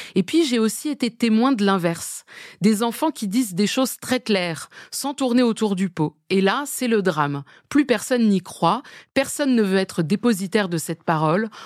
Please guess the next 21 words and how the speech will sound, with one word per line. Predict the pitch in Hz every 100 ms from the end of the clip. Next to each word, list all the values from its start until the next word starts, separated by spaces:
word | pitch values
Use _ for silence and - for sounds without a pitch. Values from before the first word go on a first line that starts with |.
| -
On | 226
fait | 226 269
comme | 226 208
si | -
on | 226
n'avait | 190 160 156
pas | 143 220
entendu, | 240 214 180 160 226 - - -
ou | 254
on | 285 254
minimise, | 233 208 175 160 185 233
ou | 208
tout | 247
simplement, | 254 226 185 165 156 175 -
on | 220
ne |
sait | 196 165
pas | 147 190
comment | 151 175
s'y | -
prendre. | - - 139 131 127